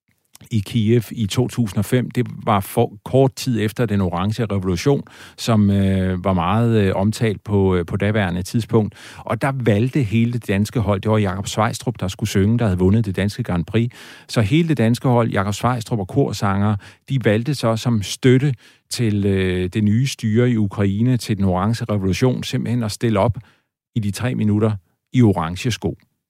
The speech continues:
Så på den måde, der er det den eneste gang, hvor jeg sådan lige kan huske, at Danmark er gået ind og har taget stilling i Eurovision. Det var, da vi stillede op i orange i, øh, i Ukraine. Og, øh, set i bakspejlet, så er det jo faktisk helt vildt, vi har gjort det. Og som jeg husker det, var der ikke nogen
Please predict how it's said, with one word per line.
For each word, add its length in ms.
Så 180
på 100
den 220
måde, 260
der 100
er 80
det 300
den 120
eneste 360
gang, 240
hvor 100
jeg 140
sådan 240
lige 140
kan 140
huske, 320
at 100
Danmark 320
er 80
gået 220
ind 160
og 80
har 60
taget 260
stilling 560
i 320
Eurovision. 560
Det 140
var, 80
da 120
vi 140
stillede 360
op 160
i 80
orange 520
i, 320
øh, 120
i 200
Ukraine. 600
Og, 360
øh, 720
set 200
i 60
bakspejlet, 540
så 60
er 40
det 40
jo 40
faktisk 400
helt 180
vildt, 240
vi 40
har 80
gjort 320
det. 120
Og 60
som 160
jeg 100
husker 360
det, 100
var 120
der 120
ikke 200
nogen 320